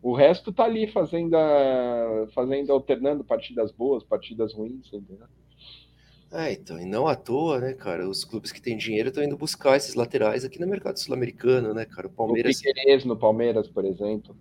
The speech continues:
Speaker 2: Palmeiras traz um atrás do outro, né, cara?
Speaker 1: O
Speaker 2: Trouxe o
Speaker 1: Vinha,
Speaker 2: Vinha.
Speaker 1: que... Meu, pô, o Palmeiras tá fazendo direitinho, pagou no Vinha, depois vendeu o Vinha mais caro, trouxe o Jorge. O Jorge é bola pra caramba, é que ele tá machucado, né, ele não, não atingiu um auge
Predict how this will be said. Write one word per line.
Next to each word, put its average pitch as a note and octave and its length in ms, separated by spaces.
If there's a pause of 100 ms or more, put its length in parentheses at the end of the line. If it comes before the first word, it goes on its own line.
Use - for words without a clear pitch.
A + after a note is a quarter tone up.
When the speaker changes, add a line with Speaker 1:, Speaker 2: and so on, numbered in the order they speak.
(420)
Speaker 2:
Palmeiras A2+ 360
traz C3+ 280
um C#3 100
atrás E3+ 240
do A#2+ 100
outro, G#2+ 300
né, A2 80
cara? G2+ 280
Speaker 1:
O - 20
Speaker 2:
Trouxe A2+ 240
o - 20
Speaker 1:
Vinha, D3 300
Speaker 2:
Vinha. G#2 800
Speaker 1:
que... A2+ 200
Meu, G#2 200
pô, F#2+ 160
o F2+ 60
Palmeiras C3 320
tá C4+ 120
fazendo G3 260
direitinho, A2+ 520
pagou G#2+ 460
no A#2+ 120
Vinha, C3+ 360
depois A2+ 320
vendeu A#2+ 300
o G#2+ 40
Vinha A#2+ 200
mais G#2+ 260
caro, C3+ 320
trouxe B2+ 320
o B3+ 40
Jorge. A2+ 360
O F#2+ 60
Jorge D#3+ 280
é F#3 40
bola E3+ 200
pra G#3+ 100
caramba, C#3 420
é F2+ 40
que - 100
ele G2+ 120
tá A#2+ 120
machucado, C3 560
né, A2 140
ele A2 120
não, A#2+ 140
não B2+ 260
atingiu C#3 440
um C3+ 100
auge G#2+ 560